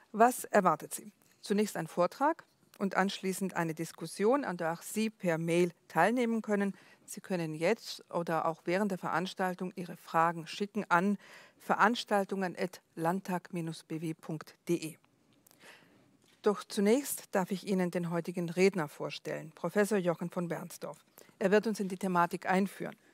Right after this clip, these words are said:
Menschenrechte, lieber Herr von Bernstorff, das kann man schon sagen, das ist Ihr Thema, das bereitet, das begleitet Sie Ihr ganzes berufliches Leben lang. Völkerrecht ist Ihre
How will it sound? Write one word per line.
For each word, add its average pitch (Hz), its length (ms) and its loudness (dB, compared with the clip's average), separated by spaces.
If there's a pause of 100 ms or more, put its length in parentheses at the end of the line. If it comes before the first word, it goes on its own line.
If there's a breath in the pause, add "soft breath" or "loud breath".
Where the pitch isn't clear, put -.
(680 loud breath)
Menschenrechte, 214 800 2
lieber 196 240 0
Herr 185 120 0
von 185 120 -2
Bernstorff, 180 540 0 (600 loud breath)
das - 180 2
kann 208 140 2
man 202 140 4
schon 233 180 2
sagen, 196 400 4
das 190 160 2
ist 185 160 -4
Ihr 185 180 2
Thema, 208 360 4
das - 180 -4
bereitet, 175 560 2
das 185 180 0
begleitet 190 500 2
Sie - 120 -4
Ihr 170 100 2
ganzes 214 380 0
berufliches 208 800 0 (300 loud breath)
Leben 214 360 6
lang. 139 320 -2 (260 soft breath)
Völkerrecht 226 760 4
ist 196 140 -8
Ihre 190 240 0